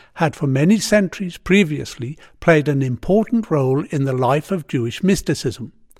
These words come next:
and that Kabbalists of all eras have consistently maintained that it was Moses himself who transmitted the essence of the Kabbalah to the people of ancient Israel.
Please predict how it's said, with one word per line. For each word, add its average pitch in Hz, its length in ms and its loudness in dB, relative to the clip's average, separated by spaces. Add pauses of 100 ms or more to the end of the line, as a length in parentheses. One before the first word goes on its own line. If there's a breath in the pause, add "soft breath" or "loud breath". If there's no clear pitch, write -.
(500 soft breath)
and 156 140 2
that 156 300 0
Kabbalists 196 640 0
of 113 120 -6
all 226 320 4
eras 160 480 2 (100)
have 147 200 -2
consistently 190 840 0
maintained 156 800 0 (340 soft breath)
that - 180 -4
it 160 160 -12
was 135 220 -4
Moses 196 500 0
himself 139 580 -2
who 135 120 -4
transmitted 135 760 -4
the 123 180 -4
essence 196 480 -2
of 156 140 -2
the 165 80 -20
Kabbalah 123 580 0 (260 loud breath)
to - 80 -8
the 113 140 -6
people 185 400 0
of 165 120 0
ancient 156 440 2
Israel. 117 640 -4